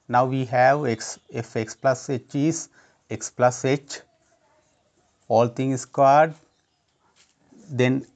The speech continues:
we have f x is x squared. Now we have, now we know h goes to zero, uh, f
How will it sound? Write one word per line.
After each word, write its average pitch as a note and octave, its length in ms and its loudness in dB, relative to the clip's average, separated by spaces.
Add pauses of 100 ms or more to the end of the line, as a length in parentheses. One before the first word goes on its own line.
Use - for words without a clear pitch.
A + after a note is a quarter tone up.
(220)
we C3+ 180 0
have B2 340 2
f G#2+ 240 -6
x B2 280 -6
is C#3 280 -2
x A#2 220 -4
squared. G#2 640 0 (1500)
Now B2 180 4
we B2 160 -4
have, A#2+ 460 2 (1200)
now A#2+ 220 0
we A2+ 200 -2
know B2 400 -2 (100)
h - 340 -10 (220)
goes B2 300 0
to B2+ 280 -6 (220)
zero, C#3+ 540 -2 (460)
uh, G#2+ 420 2
f - 380 -2